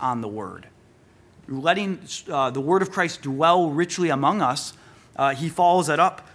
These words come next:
with language of, of teaching and admonishing one another, singing songs, hymns, and spiritual songs to one another. In other words, we do that by doing what we're doing right now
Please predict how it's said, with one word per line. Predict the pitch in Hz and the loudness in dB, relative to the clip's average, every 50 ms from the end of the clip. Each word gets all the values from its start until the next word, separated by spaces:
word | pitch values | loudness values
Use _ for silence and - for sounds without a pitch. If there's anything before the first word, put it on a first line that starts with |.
| _ _ - | _ _ -4
with | 160 160 156 - | -2 -2 -2 -2
language | 135 143 156 165 180 175 165 175 175 175 180 170 156 - | -2 0 2 4 4 2 4 4 4 2 2 0 -2 -4
of, | - 156 139 120 - - - | -4 -4 -4 -4 -6 -12 -8
of | - 143 127 - - - | -6 -6 -6 -6 -10 -8
teaching | - - - 277 277 277 - - 190 143 107 98 87 73 - - _ - _ _ _ _ _ _ - | -6 0 0 2 2 2 0 -2 -2 -2 -2 -6 -10 -12 -16 -20 _ -20 _ _ _ _ _ _ -6
and | 151 156 165 | -2 -2 -2
admonishing | 165 160 175 180 196 208 220 247 269 277 277 - - 185 160 147 | 0 0 0 2 4 6 6 6 6 4 2 -2 -4 -4 -4 -4
one | 131 127 117 | -4 -6 -6
another, | 113 107 104 98 92 87 82 - - - - _ _ _ _ _ _ | -6 -6 -8 -8 -8 -12 -14 -16 -18 -20 -20 _ _ _ _ _ _
singing | - - 214 220 220 214 202 190 | -4 -2 0 2 2 2 2 0
songs, | - - - 208 208 220 226 214 185 170 151 139 - | 0 0 2 6 6 8 8 6 4 2 -2 -6 -6
hymns, | - 196 202 214 208 202 190 170 156 | -6 -4 -2 -2 0 0 0 0 -2
and | 160 147 | -4 -6
spiritual | - - - 190 196 190 180 - 156 147 | -8 -8 -6 -2 -2 -2 -2 -2 -6 -6
songs | - - 196 196 214 233 233 233 214 - - | -4 0 4 4 4 6 4 0 -4 -6 -10
to | - 135 | -10 -10
one | 131 120 | -10 -10
another. | 110 104 104 95 95 85 87 - - - - - | -10 -12 -12 -14 -14 -18 -20 -20 -20 -20 -12 -6
In | 180 208 | -4 0
other | 196 202 202 | 0 2 0
words, | 175 151 | 0 0
we | 180 190 | -4 -4
do | 165 127 170 220 262 285 220 | -4 -2 0 2 2 4 4
that | 202 160 156 160 - | 4 4 4 2 2
by | 170 170 | 0 -2
doing | 160 156 196 208 196 196 | 0 -2 -4 -4 -4 -4
what | 196 180 | -4 -4
we're | 175 | -2
doing | 165 196 196 185 | -2 0 0 2
right | 185 175 175 170 | 2 0 0 2
now | 196 214 208 156 95 - - | 2 2 2 0 -2 -4 -8